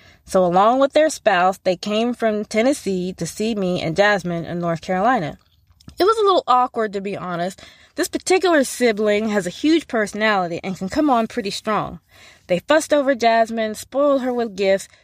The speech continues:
took us out to dinner, and seemed happy to have reconnected. At one point,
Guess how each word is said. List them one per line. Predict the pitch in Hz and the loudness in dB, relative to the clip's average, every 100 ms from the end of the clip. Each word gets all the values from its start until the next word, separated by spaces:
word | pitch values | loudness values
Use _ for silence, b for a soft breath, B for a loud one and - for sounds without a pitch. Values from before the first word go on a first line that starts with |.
| b - | b -6
took | 285 | -2
us | 277 | 2
out | 247 233 | 2 2
to | 214 | -2
dinner, | 185 190 185 185 b b | -4 -4 -4 -8 b b
and | 190 | -12
seemed | 185 196 175 | -6 -6 -6
happy | - 233 240 214 196 | 2 2 2 -2 -4
to | 196 | -4
have | 190 165 | -4 -4
reconnected. | 196 190 185 180 - 151 - _ b b b - | -6 -6 -4 -4 -6 -12 -14 _ b b b 0
At | 185 | 0
one | 220 427 | 2 0
point, | - 214 202 208 | 0 0 0 -2